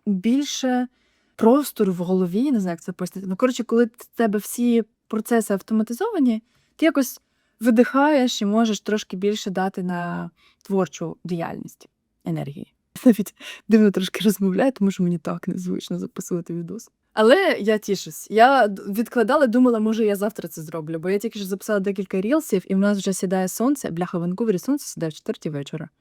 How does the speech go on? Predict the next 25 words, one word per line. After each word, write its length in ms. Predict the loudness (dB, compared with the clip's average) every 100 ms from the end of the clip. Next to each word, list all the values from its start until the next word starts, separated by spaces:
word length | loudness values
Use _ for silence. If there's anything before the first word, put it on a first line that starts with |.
| 0
І 80 | 4
я 120 | 4
така: 220 | 4 -2
«Так, 260 | -4 -6 -2
в 40 |
мене 180 | 2 2
є 140 | 0
двадцять 340 | -4 -8 -10 -10
хвилин, 360 | -6 -4 -4 -6
я 180 | -6
запишу 380 | -6 -8 -10 -12
це 160 | -10 -4
відео, 300 | -2 0 -2
якщо 300 | -6 -4 -2
не 100 | 0
вийде, 300 | 2 2 2
я 160 | 0 -4
запишу 360 | -4 -4 0
його 200 | 2 2
завтра 380 | 0 -2 -2 -8
ще 240 | -4 -2
раз, 200 | -2 -4 -4
але 180 | -2 0
я 100 | -2
спробую». 520 | -4 -6 -4 -6